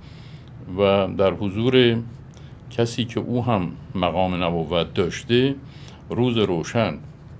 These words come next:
زیر چراغ خورشید به شیطان پرستی می‌پردازند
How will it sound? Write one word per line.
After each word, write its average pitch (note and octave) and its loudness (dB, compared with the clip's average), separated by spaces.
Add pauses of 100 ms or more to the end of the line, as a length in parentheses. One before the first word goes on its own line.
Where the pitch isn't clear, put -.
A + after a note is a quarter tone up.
(420)
زیر A2 4
چراغ F#2 2
خورشید B2 -2 (1080)
به B2+ 6
شیطان G2 2
پرستی G#2+ 2
می‌پردازند D#2+ -2